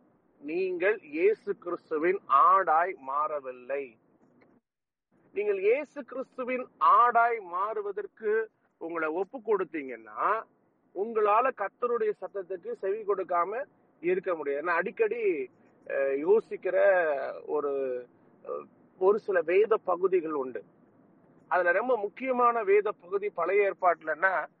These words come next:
அஹ், ஆபிரகாம் இருபத்தஞ்சு வருஷம் கழிச்சு ஒரு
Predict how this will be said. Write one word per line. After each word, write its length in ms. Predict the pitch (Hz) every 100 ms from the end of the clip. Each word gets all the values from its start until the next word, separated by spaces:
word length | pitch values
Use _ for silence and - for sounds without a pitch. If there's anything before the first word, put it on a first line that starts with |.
| _ _ _ _ _ _
அஹ், 280 | - 135 135
ஆபிரகாம் 580 | 156 196 196 180 147 131 _ _ _ _ _ _ _ _ _ 127
இருபத்தஞ்சு 520 | 165 254 247 233 226
வருஷம் 400 | 208 196 262 240
கழிச்சு 400 | 208 208 - 262 247 226 190 170 160 156 -
ஒரு 200 | 175 160